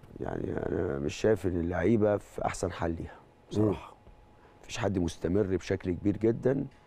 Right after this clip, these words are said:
Speaker 2: مفيش حد ثابت في
Speaker 1: لكن ال-،
Speaker 2: مستواه.
Speaker 1: الأم-، الأمل موجود. يعني أنا بالنسبة لي م-، كان، كان نفسي ما هو موجود أحمد عبد القادر يبقى موجود في المنتخب.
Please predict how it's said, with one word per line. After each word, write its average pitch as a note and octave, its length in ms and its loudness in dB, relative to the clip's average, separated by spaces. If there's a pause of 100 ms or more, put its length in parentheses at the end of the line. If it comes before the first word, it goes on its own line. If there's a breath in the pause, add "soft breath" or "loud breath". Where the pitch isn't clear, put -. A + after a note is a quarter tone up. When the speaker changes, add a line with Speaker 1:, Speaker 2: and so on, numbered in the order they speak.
(200 soft breath)
Speaker 2:
مفيش F#2+ 160 -6
حد G#2 180 2
ثابت - 260 2
في A2+ 60 0
Speaker 1:
لكن G#2+ 60 2
ال-، G#2+ 40 4
Speaker 2:
مستواه. G2+ 300 2
Speaker 1:
الأم-، A#2+ 480 2
الأمل A#2+ 520 2
موجود. G2+ 400 2
يعني F#2 200 4
أنا A2 100 6
بالنسبة G2 460 4
لي A2 220 4
م-، F#2+ 360 -4
كان، E2+ 300 -2
كان F2+ 180 2
نفسي F#2+ 260 2
ما E2+ 120 2
هو E2+ 100 2
موجود F#2 260 2
أحمد F#2 240 0
عبد F2 100 2
القادر F2 260 4
يبقى E2 120 4
موجود E2 220 0
في - 80 -8
المنتخب. D#2+ 380 -4